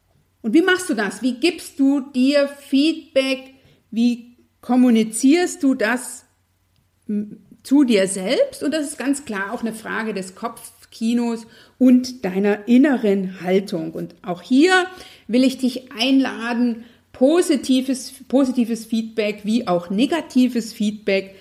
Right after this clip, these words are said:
dir kurz und knackig zu geben und da nicht sehr, ähm, ja, in die Begründung, in die, ja, in eine ausführ-, ausführliche Darstellung zu gehen. Das ist etwas, was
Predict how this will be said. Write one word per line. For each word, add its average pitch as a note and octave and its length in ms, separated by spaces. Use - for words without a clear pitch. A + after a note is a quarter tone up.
dir A3 240
kurz G3+ 440
und G3 220
knackig F#3+ 580
zu G3 140
geben F#3+ 340
und F#3 180
da F3+ 100
nicht G#3 500
sehr, A3 640
ähm, F#3+ 640
ja, G#3 160
in A#3 100
die A3 60
Begründung, G#3 920
in F#3+ 280
die, F#3 480
ja, F#3 140
in G#3 200
eine G3+ 100
ausführ-, A3 680
ausführliche G3+ 640
Darstellung F3+ 760
zu F#3+ 100
gehen. - 380
Das C4 320
ist A3 160
etwas, C4 400
was G#3+ 200